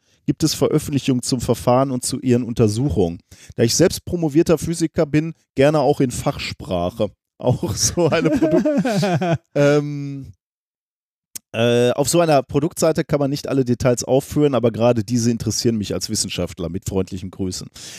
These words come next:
Speaker 1: Daraufhin hat er geantwortet, "Sehr geehrter Herr Kollege <laughs> Doktor Wörl." Ich glaube, er hat mich an dieser Stelle schon durchschaut, weil er auch dieses Kollege benutzt hat. Aber vielleicht
Speaker 2: Ja.
Speaker 1: auch nicht.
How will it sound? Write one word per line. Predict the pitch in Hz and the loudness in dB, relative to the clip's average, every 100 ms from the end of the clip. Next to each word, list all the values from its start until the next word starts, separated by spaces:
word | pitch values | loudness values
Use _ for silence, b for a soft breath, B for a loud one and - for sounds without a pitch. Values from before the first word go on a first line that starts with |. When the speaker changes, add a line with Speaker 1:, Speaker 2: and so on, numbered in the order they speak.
| B - | B 2
Speaker 1:
Daraufhin | 123 156 160 | 4 4 2
hat | 165 | 2
er | 151 | 2
geantwortet, | 127 127 156 175 175 | 2 0 -2 -2 -2
"Sehr | 117 135 | 2 2
geehrter | 170 151 147 151 | 2 0 2 2
Herr | 131 | 2
Kollege | - 139 123 147 | 2 2 2 2
<laughs> | 156 - | 2 2
Doktor | 202 - - 170 - - | 0 -4 0 0 0 -2
Wörl." | - - 220 - | 0 2 0 -4
Ich | 202 - | -6 -8
glaube, | 202 190 180 | -2 0 0
er | 170 | 2
hat | 175 175 | 0 0
mich | 147 - B B - | -6 -10 B B -4
an | 139 | 0
dieser | 147 - 160 | 2 2 2
Stelle | - 151 147 | 0 -2 -2
schon | 143 139 131 B B B - | 0 -2 -2 B B B -8
durchschaut, | 127 127 - 147 131 123 - - | -6 -6 0 2 2 2 -2 -4
weil | 123 | -2
er | 120 | 0
auch | 127 | -2
dieses | - 117 120 | -2 -6 -6
Kollege | - 120 117 143 | -4 -2 -2 -4
benutzt | 110 - 107 - | -8 -8 -6 -6
hat. | 107 | 2
Aber | 180 170 | 4 4
vielleicht | 175 147 | 4 4
Speaker 2:
Ja. | 147 | 4
Speaker 1:
auch | 147 | 2
nicht. | 143 | 0